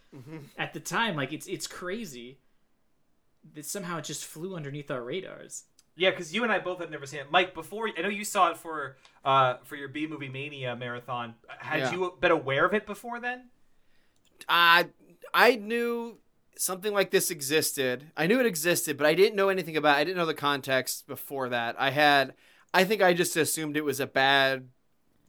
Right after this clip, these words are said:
Speaker 1: seventies movie, right? And a lot, and I don't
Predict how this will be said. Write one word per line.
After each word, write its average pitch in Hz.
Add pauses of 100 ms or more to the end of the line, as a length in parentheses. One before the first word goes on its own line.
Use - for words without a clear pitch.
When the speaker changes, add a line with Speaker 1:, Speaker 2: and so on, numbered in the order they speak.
(480)
Speaker 1:
seventies 143
movie, 117
right? 135
And 147
a 156
lot, 170
and 160
I 175
don't 196